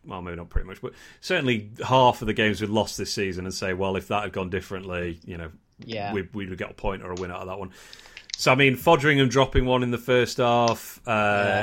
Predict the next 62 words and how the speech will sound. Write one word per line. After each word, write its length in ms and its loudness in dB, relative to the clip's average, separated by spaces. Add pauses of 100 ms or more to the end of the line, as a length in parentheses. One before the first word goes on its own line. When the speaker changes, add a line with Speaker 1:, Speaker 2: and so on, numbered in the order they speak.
Speaker 2:
Yes. 60 -2
Speaker 1:
as, 240 2
as 120 -2
you 60 -2
said, 220 2
we 80 -4
could 220 -6 (300)
pr-, 280 -2
very 540 2
easily 240 2
gone 160 0
two 200 -2
nil 140 0
down 260 0
just 160 -10
after 200 -10
conceding. 640 -4 (420)
Speaker 2:
Mm. 320 6
Speaker 1:
Uh, 60 4
Bogle 420 6
got 160 8
away 180 6
with 100 2
a 60 2
handball 400 2
in 80 2
the 80 2
box, 420 0
which 360 -2 (500)
Speaker 2:
Yep. 300 -8
Speaker 1:
I 60 -2
mean, 260 6
obviously 320 0
he 60 2
wasn't 240 -6
trying 260 -2
to 80 0
handball 480 2
it, 180 0
but, 300 -2
um, 540 -2 (400)
it 200 -4
probably 380 -6
should 220 -8
have 80 -10
been 160 -6
given. 360 -4
Like, 200 -12
it, 220 -8
Speaker 2:
Yeah, 240 2
it 220 0
Speaker 1:
uh, 60 -6
Speaker 2:
should 100 -2
have 80 0
been 140 2
a 60 0
pen. 260 0
I 100 2
think 280 2
as 100 0
well 240 6
we, 180 0